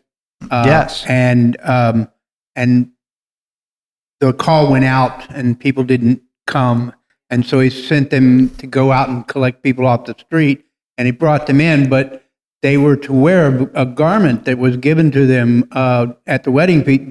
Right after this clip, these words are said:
Speaker 1: they weren't just to, you know, show up anyway. They
Speaker 2: Yeah.
Speaker 1: had to put on the new garment.
Speaker 2: Yes, put
Speaker 1: And
Speaker 2: on the
Speaker 1: that
Speaker 2: new
Speaker 1: if we
Speaker 2: garment.
Speaker 1: don't put on the new garment, if we don't, if we aren't covered by the blood of Christ,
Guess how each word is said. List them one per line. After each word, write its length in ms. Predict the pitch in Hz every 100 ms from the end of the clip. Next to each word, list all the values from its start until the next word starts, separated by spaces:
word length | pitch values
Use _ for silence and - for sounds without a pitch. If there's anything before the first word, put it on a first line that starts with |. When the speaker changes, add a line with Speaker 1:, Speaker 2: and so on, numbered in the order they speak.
| -
Speaker 1:
they 120 | 147
weren't 240 | 160 170 147
just 260 | 147 -
to, 220 | 139 123 123
you 160 | 143
know, 180 | 139 104
show 240 | - 139 127
up 220 | - _ _ _ _
anyway. 640 | 135 151 117 - - 123 127 - _ _ -
They 100 | 135
Speaker 2:
Yeah. 180 | 147
Speaker 1:
had 80 | 160
to 100 | 143 123 - -
put 180 | 170 165
on 220 | 160 147
the 60 | 131
new 260 | 135 151
garment. 600 | 131 131 147 180 104 - -
Speaker 2:
Yes, 320 | 120 131 -
put 80 | 131
Speaker 1:
And 160 | 127
Speaker 2:
on 100 | 127
the 80 | 131
Speaker 1:
that 80 | 127
Speaker 2:
new 80 | 135
Speaker 1:
if 40 | 139 120
we 100 | 147
Speaker 2:
garment. 20 |
Speaker 1:
don't 280 | 156 143 -
put 160 | - 143
on 200 | 135 127
the 80 |
new 200 | 120 127
garment, 640 | 110 131 151 131 107 _ - _ _ _ _ _ -
if 120 | 131
we 120 | 151
don't, 180 | 151 147
if 140 | 135 143
we 180 | 165
aren't 240 | 160 143 -
covered 480 | - 143 139 131 117
by 140 | 120
the 100 | 117
blood 240 | 113 120 117
of 120 | -
Christ, 520 | - 147 127 107 -